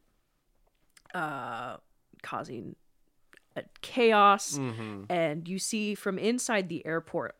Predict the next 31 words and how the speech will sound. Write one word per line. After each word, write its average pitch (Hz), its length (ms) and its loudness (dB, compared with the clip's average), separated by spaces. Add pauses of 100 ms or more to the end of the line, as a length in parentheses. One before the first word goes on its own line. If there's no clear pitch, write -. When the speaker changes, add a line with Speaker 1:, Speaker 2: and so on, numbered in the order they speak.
Speaker 1:
the 196 100 -6
people 247 360 -4
are 165 60 -6
screaming 190 760 -2
because 156 280 -6
the 165 60 -4
Muto 208 360 0
is 151 120 -6
destroying 147 500 -4
planes. 131 440 -8 (340)
I 339 80 8
feel 320 120 2
sorry 202 180 4
for 208 100 -2
the 175 40 -6
people 196 200 -6
who 185 80 -4
got 135 160 -2
on 160 80 -2
their 190 80 0
planes. - 400 -6
That 240 140 -8
sucks. - 280 -12 (100)
Speaker 2:
<laughs> - 140 -20
Yeah, 202 440 6
Speaker 1:
Um, 208 140 0 (120)
Speaker 2:
yeah. 117 340 2 (260)
Speaker 1:
and 208 240 2
then 214 440 4 (2000)
you, 196 680 0
um, 165 600 2